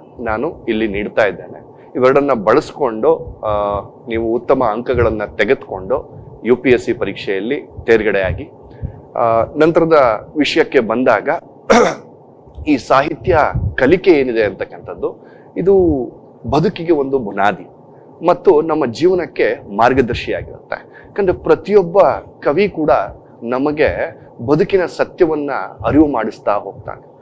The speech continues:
So, ನನ್ನ ವಿದ್ಯಾರ್ಥಿ ಮಿತ್ರರ ಏನು ಒಂದು ಫೀಡ್‌ಬ್ಯಾಕ್ ಇದೆ, ಇದ್ರ ಮೂಲಕ ನಾನು ಕಂಡ್ಕೊಂಡಿದ್ದು, so, ಬದುಕನ್ನ ನಾವು ಹೇಗೆ ನೋಡ್ತಾ ಇದ್ವಿ, ಈ ಸಾಹಿತ್ಯವನ್ನ ಅಭ್ಯಾಸ ಮಾಡಿದ ಮೇಲೆ ಬದುಕನ್ನ ನೋಡುವಂತಹ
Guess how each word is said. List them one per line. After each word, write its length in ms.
So, 100
ನನ್ನ 180
ವಿದ್ಯಾರ್ಥಿ 500
ಮಿತ್ರರ 340
ಏನು 280
ಒಂದು 200
ಫೀಡ್‌ಬ್ಯಾಕ್ 520
ಇದೆ, 240
ಇದ್ರ 180
ಮೂಲಕ 320
ನಾನು 280
ಕಂಡ್ಕೊಂಡಿದ್ದು, 960
so, 260
ಬದುಕನ್ನ 640
ನಾವು 240
ಹೇಗೆ 340
ನೋಡ್ತಾ 340
ಇದ್ವಿ, 300
ಈ 80
ಸಾಹಿತ್ಯವನ್ನ 840
ಅಭ್ಯಾಸ 460
ಮಾಡಿದ 380
ಮೇಲೆ 560
ಬದುಕನ್ನ 440
ನೋಡುವಂತಹ 880